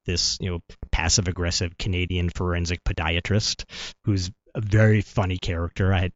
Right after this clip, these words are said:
Dave Thomas from S C T V wrote an episode I did, and it was like, you know, that was such a thrill for me. Um, so I, I have found a way to, to find some interesting characters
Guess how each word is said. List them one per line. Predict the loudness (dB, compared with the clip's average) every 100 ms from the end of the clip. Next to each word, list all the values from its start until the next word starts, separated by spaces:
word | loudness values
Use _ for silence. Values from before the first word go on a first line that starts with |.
| 0
Dave | 0 2
Thomas | 2 2 4
from | 4 2
S | 2
C | 0
T | -4 -4
V | 0 2
wrote | 2 2
an | 2
episode | 2 0 0 0
I | 0
did, | 0 0 0
and | -2
it | -2
was | -4
like, | -2 -2
you | -2
know, | -4 -6 -4
that | -2
was | 0
such | 2 0
a |
thrill | -2 0 0
for | 0 -2
me. | 0 0 0 -2 -12 _ _ 2
Um, | 6 8 6 4 0 _ _ _ -12 -12 _ _ 0
so | 4 10 12 12
I, | 10 4
I | 6 4
have | 6 6 6
found | 8 8
a |
way | 8 8
to, | 6 2
to | -2 -6 -6
find | 0 2 2
some | 2 2
interesting | 2 2 2 0
characters | -2 -2 -2 -2 -2 -2